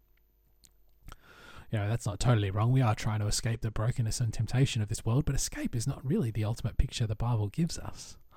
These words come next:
Uh, the picture the Bible gives us is eternity in the new heavens and the new earth, eternity in this world, but this world made right.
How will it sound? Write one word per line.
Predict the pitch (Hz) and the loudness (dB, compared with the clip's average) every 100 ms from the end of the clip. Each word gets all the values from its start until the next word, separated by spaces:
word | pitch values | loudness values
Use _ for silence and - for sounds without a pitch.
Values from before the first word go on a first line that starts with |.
| - - - - - - - - | -20 -20 -20 -20 -20 -20 -20 -12
Uh, | 101 - - - | -12 -12 -10 4
the | |
picture | 247 - | 4 6
the | 123 | 2
Bible | - 151 240 | 4 6 6
gives | 180 95 107 | 6 2 -2
us | - | 0
is | 123 | 2
eternity | 117 - - - 117 104 | 2 -2 -2 0 0 2
in | 123 | 2
the | 113 | 4
new | 165 285 | 2 2
heavens | 147 104 110 | 0 -2 -2
and | 113 | 0
the | 113 | 4
new | 165 262 | 6 6
earth, | - - | 4 0
eternity | 160 - 247 247 135 | -2 2 2 2 2
in | 117 | 2
this | 160 - - | 2 -2 -6
world, | 87 85 - - - - - - - - - - | -6 -8 -8 -14 -20 -20 -20 -20 -20 -20 -12 -8
but | - | 0
this | 214 - | 0 2
world | 120 107 101 - - - - - - | 2 2 2 -2 -10 -20 -20 -12 -4
made | 104 95 | -2 -2
right. | 110 180 98 - - | -4 -4 -6 -6 -10